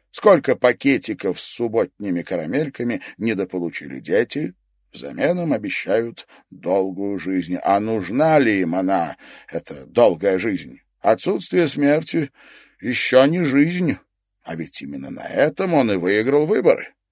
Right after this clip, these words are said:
Политическая борьба в обществе,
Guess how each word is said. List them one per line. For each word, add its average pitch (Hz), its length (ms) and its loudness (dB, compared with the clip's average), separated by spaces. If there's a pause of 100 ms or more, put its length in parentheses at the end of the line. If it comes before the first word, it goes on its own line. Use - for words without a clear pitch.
(200)
Политическая 120 800 4
борьба 117 400 6
в 113 60 2
обществе, 117 680 4